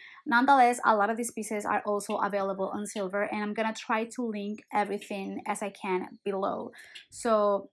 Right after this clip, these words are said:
I think I wanna start first with my earrings. Now, I did a year ago a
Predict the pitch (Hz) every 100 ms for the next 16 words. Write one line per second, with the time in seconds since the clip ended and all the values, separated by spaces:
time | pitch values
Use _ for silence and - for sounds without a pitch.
0 | - 226 320 392 392 381 - 262 233 226
1 | - - 240 220 214 220 - 214 214 214
2 | 208 - 202 196 196 202 202 190 190 185
3 | - - - 226 202 190 - - 247 233
4 | 339 415 - - - 233 226 214 208 208
5 | 208 226 240 - 240 233 233 233 214 208
6 | 202 196 190 196